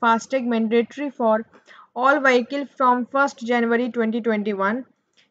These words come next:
Which technology will be used to make payment through fastag? A, Bluetooth Low Energy, B, Ultra Wideband, सी, beacons and D, Radio Frequency Identification। Question number fourth,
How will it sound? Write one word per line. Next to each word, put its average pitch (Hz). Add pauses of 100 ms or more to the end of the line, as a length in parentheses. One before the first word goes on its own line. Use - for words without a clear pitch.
(120)
Which 294
technology 285
will 277
be 269
used 262
to 294
make 240
payment 254
through 262
fastag? 240 (400)
A, 269
Bluetooth 247
Low 277
Energy, 247 (220)
B, 262 (260)
Ultra 240
Wideband, 233 (380)
सी, 302
beacons 269
and 269
D, 302
Radio 262
Frequency 262
Identification। 226
Question 285
number 302
fourth, 330